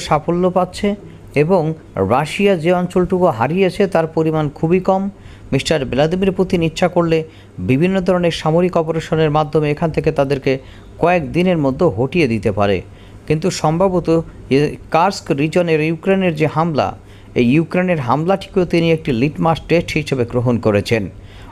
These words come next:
অর্থাৎ এই রাশিয়া ইউক্রেন যুদ্ধের ক্ষেত্রে ইউক্রেনের যত ক্ষয়ক্ষতির পরিমাণ বা ডাম্পিং স্টেশন, সেটি হচ্ছে এই কার্স্ক রিজন।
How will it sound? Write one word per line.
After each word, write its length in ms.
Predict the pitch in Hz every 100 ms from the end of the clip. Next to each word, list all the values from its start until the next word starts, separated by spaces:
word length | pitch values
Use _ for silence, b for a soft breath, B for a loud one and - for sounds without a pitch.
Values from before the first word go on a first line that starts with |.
| -
অর্থাৎ 260 | 139 - 175 170
এই 80 | 143
রাশিয়া 300 | 156 - 175
ইউক্রেন 240 | 175 170
যুদ্ধের 340 | 135 156 165 160
ক্ষেত্রে 320 | 170 156 156 151 B B -
ইউক্রেনের 480 | 147 151 180 180 160
যত 140 | 165 170 -
ক্ষয়ক্ষতির 500 | 147 165 180 170 165 170
পরিমাণ 300 | 160 156 151 - B B
বা 120 | 113 123 104
ডাম্পিং 360 | 147 151 190 185 175
স্টেশন, 360 | - 165 165 151
সেটি 260 | 165 151 160
হচ্ছে 220 | 156 156
এই 80 | 139 139
কার্স্ক 320 | 135 - - 98
রিজন। 320 | 110 120 107